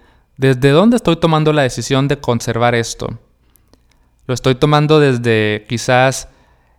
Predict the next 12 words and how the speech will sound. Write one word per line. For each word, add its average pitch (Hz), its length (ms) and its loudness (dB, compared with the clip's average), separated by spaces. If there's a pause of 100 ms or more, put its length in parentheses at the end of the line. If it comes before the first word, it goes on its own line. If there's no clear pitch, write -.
(140)
el 110 420 -6
miedo 131 380 2
al 135 80 -2
futuro? 156 880 4 (100)
¿Lo 117 60 -4
estoy 117 400 -2
conservando 117 680 -2
desde 113 520 -2
un 127 180 0
apego 117 300 -2
al 110 120 -4
pasado? 139 800 0